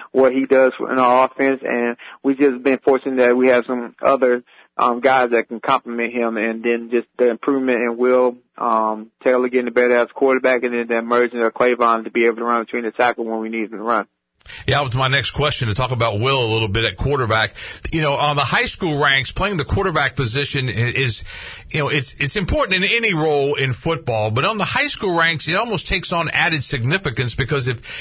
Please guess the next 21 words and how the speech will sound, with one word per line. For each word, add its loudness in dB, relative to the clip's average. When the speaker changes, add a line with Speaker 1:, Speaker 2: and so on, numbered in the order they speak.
Speaker 2:
if -4
that -2
guy, 0
you -2
know, 0
doesn't -2
do 0
his 0
job, 0
then -2
the 0
whole 0
offense -2
can't -2
do -2
anything. -4
Speaker 1:
Uh, 2
correct. 2
Uh, 4
and, -2
and -4